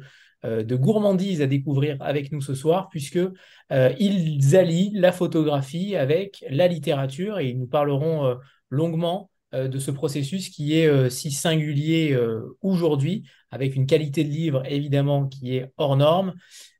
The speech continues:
Euh, on a donc la chance d'avoir, euh, Céline Pévrier qui, euh,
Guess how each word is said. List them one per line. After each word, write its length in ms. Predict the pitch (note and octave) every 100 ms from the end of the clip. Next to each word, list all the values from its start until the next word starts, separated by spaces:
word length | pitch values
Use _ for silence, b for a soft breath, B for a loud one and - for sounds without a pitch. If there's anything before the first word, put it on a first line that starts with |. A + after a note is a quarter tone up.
| -
Euh, 380 | C#3 C3+ B2+ C3+
on 140 | F#3 F#3+
a 80 |
donc 460 | F3+ F3+ G3+ - - -
la 140 | C#3
chance 200 | C3+ F3
d'avoir, 420 | D#3 C3+ D#3+ E3+ C3+
euh, 120 | B2+
Céline 400 | B2+ E3+ F3 E3+
Pévrier 580 | F3 D3+ D3+ D3 D3+ D#3+
qui, 320 | - C#3 C3
euh, 540 | A#2 A#2 A2+ A2 A2